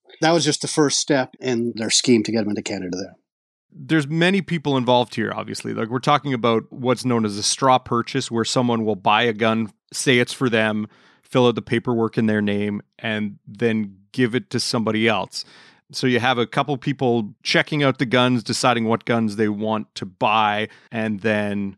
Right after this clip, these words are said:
Speaker 2: going to a couple of women and saying, "Okay, buy these ones and then meet us outside." So how much are they paying for these guns, and how much money are the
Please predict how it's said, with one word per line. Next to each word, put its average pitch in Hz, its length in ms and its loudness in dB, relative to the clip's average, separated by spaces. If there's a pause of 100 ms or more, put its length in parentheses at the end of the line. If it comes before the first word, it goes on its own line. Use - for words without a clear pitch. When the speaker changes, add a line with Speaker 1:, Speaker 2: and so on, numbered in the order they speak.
Speaker 2:
going 117 320 0
to 107 600 -2
a 98 80 -12
couple 113 340 -2
of 107 60 0
women 143 420 2
and 110 480 -2
saying, 113 180 0
"Okay, 107 220 -2
buy 104 240 0
these 104 240 -4
ones 101 400 -6
and 101 100 -4
then 101 320 -10
meet 107 160 -6
us 101 160 -6
outside." 101 480 -2
So 151 140 2
how 190 140 2
much 254 180 0
are 233 60 2
they 165 100 4
paying 185 460 -2
for 131 160 -8
these 104 180 -4
guns, 104 380 -4
and 120 140 -4
how 165 120 2
much 180 220 -2
money 160 380 2
are 127 200 4
the 117 140 2